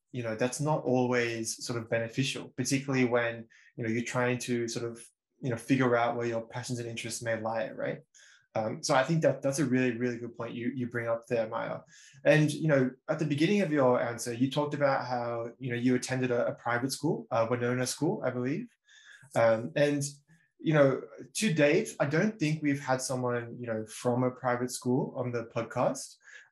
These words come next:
Um, and as I was just mentioning to you, uh, a minute ago, like, you know, from someone who didn't go to a private school,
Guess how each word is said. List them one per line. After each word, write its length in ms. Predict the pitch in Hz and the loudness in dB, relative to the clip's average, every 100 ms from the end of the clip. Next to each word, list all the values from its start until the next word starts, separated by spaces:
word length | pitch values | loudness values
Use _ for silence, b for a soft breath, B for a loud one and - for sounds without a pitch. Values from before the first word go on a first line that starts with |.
| - | -2
Um, 140 | 120 | 2
and 100 | 131 | 4
as 100 | 160 | 4
I 80 | 190 | 4
was 100 | 165 | 2
just 180 | 156 139 | 0 -2
mentioning 540 | 131 139 139 135 131 131 | -2 -2 -4 -4 -4 0
to 100 | 135 | 2
you, 400 | 123 120 117 120 - - | 2 0 -2 -6 -14 -8
uh, 180 | 117 110 | -4 -2
a 40 | 127 | 0
minute 240 | 143 143 | 2 2
ago, 320 | 123 135 127 110 | 2 2 2 2
like, 280 | 117 113 - b b b | -2 -4 -8 b b b
you 80 | 139 | -4
know, 80 | 120 | -2
from 200 | 117 143 | 0 2
someone 280 | 139 156 156 | 2 2 2
who 80 | 143 | 2
didn't 200 | 139 123 | 0 0
go 200 | 120 127 | 0 2
to 140 | 127 | 0
a 40 | |
private 380 | 117 120 117 113 | -2 -4 -6 -6
school, 480 | - 117 113 156 160 | -10 -8 -6 -6 -8